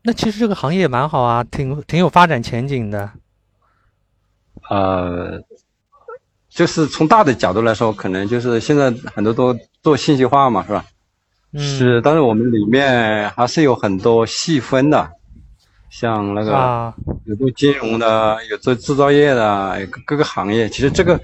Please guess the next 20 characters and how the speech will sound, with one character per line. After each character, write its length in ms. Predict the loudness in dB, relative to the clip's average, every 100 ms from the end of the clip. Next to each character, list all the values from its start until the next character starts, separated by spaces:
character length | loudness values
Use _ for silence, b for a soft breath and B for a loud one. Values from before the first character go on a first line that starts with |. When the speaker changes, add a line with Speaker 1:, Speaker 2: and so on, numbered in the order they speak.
| B B B B 2
Speaker 2:
这 140 | 6
个 140 | 6
跟， 360 | 4 4 4 6 4 0 B B B _ _
跟 220 | 4 4
他 360 | 2 2 4 4
的 340 | 4 4 6 6
业 180 | 6
务 140 | 6 6
领 180 | 4 4
域 260 | 4 4
啊 100 | 4
这 200 | 4 2
一 40 | 2
块 400 | -2 -4 0 2
的 260 | 0 -4
相 240 | -2 -2 -2
结 240 | 0 -2
合， 240 | -2 -6 -6
就 140 | -2
像， 220 | 2 0